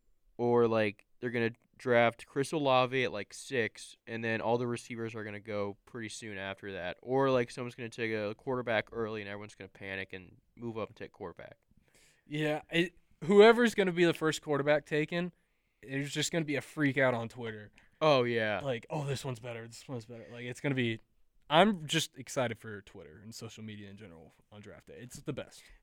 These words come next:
Speaker 1: It's, like, it's just gonna be so many questions from the draft until the first game, like,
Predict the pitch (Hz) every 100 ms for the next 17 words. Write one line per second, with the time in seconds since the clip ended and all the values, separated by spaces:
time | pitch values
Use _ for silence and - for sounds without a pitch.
0 | _ 143 139 - _ _ 151 135 - _
1 | 147 - 160 - 156 135 120 - 135 127
2 | 127 117 - 120 117 - 135 127 - _
3 | _ _ - 127 117 110 120 110 113 -
4 | 117 117 110 120 110 - 104 104 110 -
5 | _ _ _ _ _ _ _ - 98 92